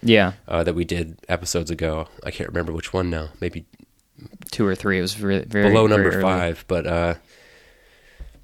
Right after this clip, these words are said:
Speaker 2: every song is, is great. And what I wish I'd known at the time that I drafted it, that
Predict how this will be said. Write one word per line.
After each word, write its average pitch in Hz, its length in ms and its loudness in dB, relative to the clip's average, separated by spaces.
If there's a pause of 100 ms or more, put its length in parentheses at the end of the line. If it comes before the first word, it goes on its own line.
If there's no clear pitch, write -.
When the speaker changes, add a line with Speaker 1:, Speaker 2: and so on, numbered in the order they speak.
(160)
Speaker 2:
every 117 220 4
song 117 300 4
is, - 300 0 (240)
is 98 140 -2
great. 107 280 4
And 107 140 2
what 120 180 4 (400)
I 113 80 4
wish 131 180 4
I'd 117 120 6
known 113 140 8
at 110 80 2
the 95 60 -2
time 113 280 4
that 101 100 4
I 95 60 6
drafted 104 420 2
it, 90 140 -4
that - 420 -6